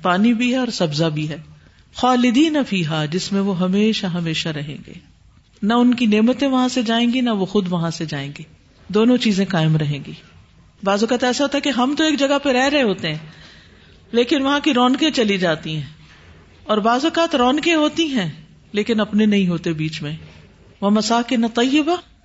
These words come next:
اور عمدہ گھر، عمدہ ٹھکانے جس میں وہ رہیں گے، پاکیزہ ہوں گے۔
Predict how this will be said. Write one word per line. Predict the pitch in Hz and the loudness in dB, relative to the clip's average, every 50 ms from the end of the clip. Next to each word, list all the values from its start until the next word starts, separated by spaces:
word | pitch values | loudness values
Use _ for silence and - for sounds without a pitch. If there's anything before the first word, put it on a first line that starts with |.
| _ - | _ -2
اور | 214 214 208 208 208 | 0 0 0 0 0
عمدہ | - 220 214 220 233 269 269 226 | 2 4 4 4 4 4 2 0
گھر، | 208 208 233 285 - - - - | 0 0 0 -2 -4 -10 -16 -10
عمدہ | - 190 190 196 220 233 226 | -6 -4 -2 0 0 -2 -2
ٹھکانے | 240 220 - 220 214 214 226 285 277 - - - _ _ _ _ _ _ _ - | -4 -4 -2 -2 -2 -2 -2 -4 -6 -12 -20 -20 _ _ _ _ _ _ _ -4
جس | 185 208 202 202 214 | -2 -2 -2 0 0
میں | 220 208 | 0 0
وہ | 185 190 | 2 0
رہیں | 180 180 160 180 214 220 | 0 0 0 0 0 0
گے، | 220 247 240 - - - - | -2 -4 -6 -10 -16 -8 -4
پاکیزہ | 208 202 190 - 220 214 214 214 214 180 | -2 -2 0 2 2 2 2 2 2 0
ہوں | 156 156 151 147 151 | 0 -2 -4 -6 -8
گے۔ | 135 | -12